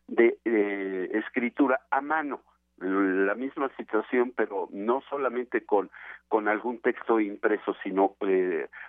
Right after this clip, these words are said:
algún texto a mano. El cuarto modo es rostros conocidos, lo que te decía, en el trabajo,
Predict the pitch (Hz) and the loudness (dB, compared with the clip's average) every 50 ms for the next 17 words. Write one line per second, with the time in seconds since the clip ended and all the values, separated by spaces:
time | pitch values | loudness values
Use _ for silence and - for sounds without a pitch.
0 | - - 90 104 107 110 123 131 127 - - 127 - - - - 117 110 107 - | -6 -2 -2 -2 -2 -2 -4 -4 -2 0 0 0 0 0 0 2 2 2 2 0
1 | - - 104 104 104 110 107 107 104 101 98 - - 104 104 107 - _ - 160 | 0 0 0 0 0 0 -2 -2 -2 -6 -10 -8 -6 -6 -6 -8 -6 _ 2 2
2 | 170 170 - - - 143 139 135 135 127 120 117 139 165 160 - - - - - | 2 2 0 -2 -2 -2 0 2 2 4 4 4 2 0 0 -4 -14 -20 -20 -20
3 | - _ _ - - 120 123 135 135 - - - - 123 120 127 156 165 160 - | -20 _ _ -2 2 2 2 2 0 -4 -6 -4 -2 -2 -2 0 -2 -2 -2 -2
4 | 165 143 - - - 117 104 107 110 - - 117 110 107 143 156 - - 107 107 | -4 -4 -4 -2 -2 -2 0 -2 -2 -4 -4 -4 -2 -2 -2 -2 0 0 0 0
5 | - 107 101 - 107 95 90 92 - - 110 104 98 104 127 - 110 98 98 95 | 0 -2 -4 -2 -2 -2 -2 -2 -4 -2 0 2 4 4 2 2 -2 -4 -4 -4
6 | - - 104 90 90 92 95 87 - - - 95 - | -2 -2 -2 -2 0 0 0 -2 -2 -6 -8 -8 -8